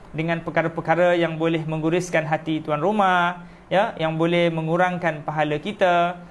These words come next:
Jadikan peluang untuk kita boleh ziarah menziarahi ini dengan apa dia, dengan berpesan-pesan pada kebaikan, ya,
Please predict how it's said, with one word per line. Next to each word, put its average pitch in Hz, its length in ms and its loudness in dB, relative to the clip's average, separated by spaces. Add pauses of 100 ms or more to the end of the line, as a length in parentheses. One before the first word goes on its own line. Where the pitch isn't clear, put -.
(120)
Jadikan 220 640 0
peluang 170 640 0
untuk - 120 -12
kita 175 320 -4
boleh 175 300 -2
ziarah 165 320 0
menziarahi 156 640 -2
ini 214 280 -4 (360)
dengan 175 340 0
apa 175 180 -8
dia, 190 220 4
dengan 160 320 -4
berpesan-pesan 170 800 -2
pada 190 160 2
kebaikan, 185 1040 2
ya, 247 240 -4